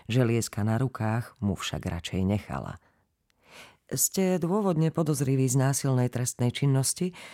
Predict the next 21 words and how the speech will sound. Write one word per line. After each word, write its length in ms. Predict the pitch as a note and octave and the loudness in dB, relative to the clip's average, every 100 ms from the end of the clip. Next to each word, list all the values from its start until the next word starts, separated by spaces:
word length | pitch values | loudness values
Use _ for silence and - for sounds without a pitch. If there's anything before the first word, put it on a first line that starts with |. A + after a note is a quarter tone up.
| - - | -20 -4
a 80 | D#3 | 2
navyše 320 | D#3 D3 - | 4 2 0
viackrát 560 | C3 C3+ - C3 C3 - | 2 2 0 -2 -2 -2
trestaný. 640 | - G#2 - G2 G#2+ A2+ | -4 -4 -4 -2 0 0
Putá 320 | A#2 C3+ B2 | 0 -2 2
vám 240 | A#2+ A2 A2+ | 2 4 2
zložíme, 560 | A#2 B2 B2 B2+ B2+ - | 0 -2 2 2 2 0
až 240 | - F3 - | -4 -2 -4
keď 140 | D#3 - | -6 -2
budete 300 | C3+ A2+ A2 | -2 -2 -4
podpisovať 640 | B2+ - C3+ C3 B2+ A#2+ - | -6 -8 -6 -4 -4 -6 -8
zápisnicu. 640 | - - - - - - - - - - | -8 -8 -8 -6 -6 -8 -10 -18 -18 -4
E, 160 | C#3+ D#3 | -2 0
teda, 240 | D#3 C#3 | 2 2
ak 160 | C3+ C3+ | 2 2
nemáte 400 | E3 D#3+ D3+ D3 | 2 2 2 0
nič 160 | C#3+ | 0
proti," 480 | - F#3 G3 E3+ E3 - _ _ _ - - - | 0 -2 0 0 0 -4 _ _ _ -20 -20 -4
"To 320 | C3 B2 B2 | 0 2 4
je 320 | A2 G#2+ F2+ | 2 2 0
v 100 | F2 | -4